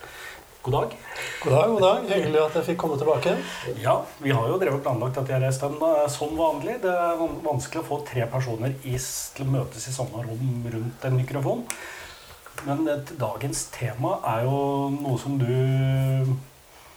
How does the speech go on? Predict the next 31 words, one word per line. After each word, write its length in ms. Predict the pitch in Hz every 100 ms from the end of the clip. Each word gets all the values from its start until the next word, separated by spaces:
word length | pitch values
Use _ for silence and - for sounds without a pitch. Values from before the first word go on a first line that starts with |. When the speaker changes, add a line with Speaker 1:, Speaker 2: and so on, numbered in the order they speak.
| - - - - -
Speaker 1:
interesserer 500 | - 131 - 127 123
deg 200 | 123 139
litt 160 | 131 135
spesielt 440 | - 151 156 143
for, 100 | 135
i 80 | 175
hvert 140 | 185 175
fall. 260 | 214 277 262 170
Sånn, 420 | 160 156 151 143 135
du 80 |
har 160 | 131 120
bygd 280 | 123 131 113
opp 160 | 110 113
en 120 | 110
egen, 680 | 107 110 117 117 123 120 117 123 -
har 320 | 117 - 113
en, 240 | 117 139 131
eh, 300 | 117 120 117
egen 200 | 104 110
Facebook-side 720 | 101 - 123 - 117 117 131 127
under, 300 | 107 110 110 110 113
eh, 480 | 113 113 113 113 113 - - - - - - - - -
oppbygging, 600 | 131 - 139 139 180 -
får 100 | 196
en 60 | 190
si, 240 | 220 269 -
du, 420 | 180 175 170 165
som 160 | 131 160
du 60 | 156 156 151
oppdaterer 420 | 151 139 147 143
jevnlig. 240 | 139 226